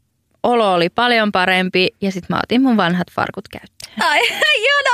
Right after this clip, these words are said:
Speaker 2: onnellinen tarina.
Speaker 1: Niin.
Speaker 2: Hei, mä haluan tähän vielä sanoa, eh, niinku, mm, ton,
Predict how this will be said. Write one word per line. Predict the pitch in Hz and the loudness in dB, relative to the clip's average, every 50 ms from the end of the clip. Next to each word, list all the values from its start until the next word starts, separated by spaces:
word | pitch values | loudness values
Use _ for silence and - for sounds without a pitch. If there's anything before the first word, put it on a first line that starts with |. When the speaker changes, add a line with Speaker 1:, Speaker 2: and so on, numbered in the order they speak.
| 523 554 | 0 0
Speaker 2:
onnellinen | 508 494 494 466 466 466 440 | 0 0 2 2 2 2 2
tarina. | 466 453 440 453 415 311 339 392 - - - - - - 339 | 2 2 2 2 2 0 0 -2 -4 -6 -12 -10 -4 -2 0
Speaker 1:
Niin. | 320 294 302 285 269 - - - - - - | 2 2 2 2 0 -2 -4 -6 -8 -4 -2
Speaker 2:
Hei, | 339 349 277 | 0 0 2
mä | 262 277 | 2 2
haluan | 349 370 381 480 440 | 2 2 0 0 0
tähän | - 359 339 339 269 240 | 0 0 0 2 0 2
vielä | 220 208 202 214 | 0 0 0 0
sanoa, | - 214 196 202 196 202 226 277 262 262 254 233 | 0 -2 -2 0 0 0 0 0 0 0 0 0
eh, | 240 233 - | -2 -2 -2
niinku, | - 226 208 208 196 208 202 - 247 226 - - - - 147 - - - _ - - | 0 0 0 2 0 0 0 0 -2 -4 -6 -10 -16 -20 -20 -20 -20 -20 _ -8 -4
mm, | 214 208 208 208 214 214 208 - - - - | 0 0 2 2 2 0 -2 -4 -8 -8 -4
ton, | - 240 208 202 196 | -2 0 0 0 -2